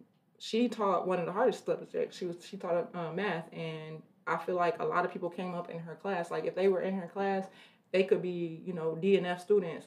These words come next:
but they would leave out of her class at least understanding, uh, the subject matter, and I think that was, that was key. But I had Miss Carter, Miss Pugh, Miss Coulter,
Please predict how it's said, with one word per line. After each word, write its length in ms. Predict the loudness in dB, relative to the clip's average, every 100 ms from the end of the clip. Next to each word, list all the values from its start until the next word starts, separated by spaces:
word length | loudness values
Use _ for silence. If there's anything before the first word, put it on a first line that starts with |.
| -2
but 360 | 2 2 0 0
they 120 | 2
would 160 | 2 2
leave 180 | 0
out 140 | 2 2
of 80 | 2
her 140 | 0
class 280 | 0 -4 -4
at 140 | -8
least 300 | -10 -12 -14 _ _ _ 2
understanding, 1000 | 4 4 0 0 0 -2 -6 -8 -8 -12 _ _ _ _
uh, 300 | 0 0 -2 -4
the 100 | -4
subject 300 | 0 0 0 -4
matter, 220 | -4 -6
and 140 | -6
I 60 | -8
think 200 | -6 -2
that 160 | 0
was, 220 | 2 0 -4 -2
that 160 | 4 4
was 100 | 4
key. 280 | 0 -10 -10 -16 -20 _
But 120 | 6
I 80 | 6
had 440 | 6 6 6 4 10
Miss 180 | 10
Carter, 580 | 12 8 10 10 6 4 -2 -12 _ 2
Miss 220 | 6 6
Pugh, 640 | 4 4 6 8 6 6 2 -14 _
Miss 180 | -4 -4
Coulter, 640 | 6 8 8 8 6 6